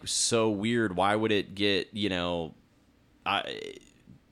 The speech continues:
anything, any question about it," you're gonna get comment after comment of,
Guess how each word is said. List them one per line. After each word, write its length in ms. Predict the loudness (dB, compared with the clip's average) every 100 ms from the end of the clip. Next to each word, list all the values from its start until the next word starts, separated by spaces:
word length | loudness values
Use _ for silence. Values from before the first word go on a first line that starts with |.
| _ -2
anything, 480 | 0 0 0 -2 -2
any 200 | -2 -2
question 440 | -2 -2 -2 -4
about 260 | -2 0 0
it," 160 | 0 -2
you're 140 | -4
gonna 180 | -4 -2
get 240 | -4 -6
comment 400 | -6 -4 -2 -4
after 240 | -4 -6 -8
comment 540 | -8 -4 -4 -6 -4
of, 340 | -4 -4 -6